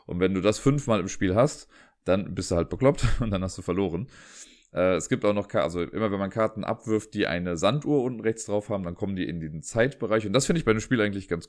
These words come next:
cool, weil wenn dann eine bestimmte Zeit verstrichen ist, kommen neue Morde hinzu. Also dann gibt's neue Opfer, um die man sich dann auch noch kümmern kann. Äh, und das gibt halt so einen gewissen Zeitfaktor dann mit rein.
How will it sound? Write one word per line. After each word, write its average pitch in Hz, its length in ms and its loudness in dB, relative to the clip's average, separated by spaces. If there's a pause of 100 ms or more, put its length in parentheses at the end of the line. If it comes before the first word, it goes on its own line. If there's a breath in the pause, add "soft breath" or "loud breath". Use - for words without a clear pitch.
(120)
cool, 110 180 6 (640 loud breath)
weil 107 260 4
wenn 107 220 0
dann 110 200 0
eine 101 120 -4
bestimmte 117 340 -4
Zeit 117 220 2
verstrichen 143 460 0
ist, 143 340 -2
kommen 117 220 -2
neue 110 200 2
Morde 107 320 0
hinzu. 76 380 -8
Also 78 160 -8
dann 80 160 -6
gibt's - 240 -10
neue 90 240 2
Opfer, 107 400 0 (180 loud breath)
um 92 140 -10
die 95 80 -4
man 92 120 -4
sich 90 100 -10
dann 90 120 -4
auch 95 100 0
noch 104 140 -2
kümmern 78 280 -8
kann. 85 240 -6 (920)
Äh, 92 140 0
und 90 200 -2
das 92 200 -4
gibt - 180 -8
halt 92 100 -2
so 92 100 -10
einen 90 100 -6
gewissen 90 280 -6
Zeitfaktor - 540 -4
dann 71 180 -6
mit 67 140 -12
rein. 76 200 -6